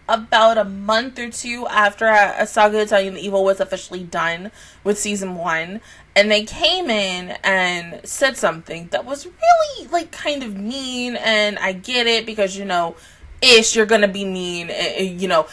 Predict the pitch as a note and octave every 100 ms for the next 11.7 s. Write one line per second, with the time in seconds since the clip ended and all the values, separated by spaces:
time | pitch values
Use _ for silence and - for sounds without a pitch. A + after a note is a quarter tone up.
0 | - - D4 D4 C4+ B3 B3 A#3 A3+ A#3
1 | A3+ F#3 F3 E3+ D#3+ D#3 D3+ E3 - -
2 | - - - A#3+ C#4+ D4+ C#4+ C#4+ B3+ B3
3 | A#3 A3 A3 G#3 G#3 A3 G#3+ G3+ G3+ G3+
4 | - G3+ G#3+ - A3+ A#3+ A3+ - A3 G#3
5 | B3 B3 A#3 A3 G3+ G#3+ F#3+ G#3 G#3 G3
6 | F3 F3+ E3+ E3 A3 A3+ A3+ G#3 F3+ G3
7 | F#3+ E3+ E3 E3 - - - - G3+ G3
8 | G3 G3+ F#3+ F#3+ F#3 F#3+ G3 F#3+ F3 D#3+
9 | F3 F3+ G3 G3 F3 F3 E3+ E3+ D3+ D#3+
10 | E3 D#3 D#3 D#3 - D#3 D3+ D#3 D#3+ D#3+
11 | D#3+ D#3 D3 C#3 D#3+ E3+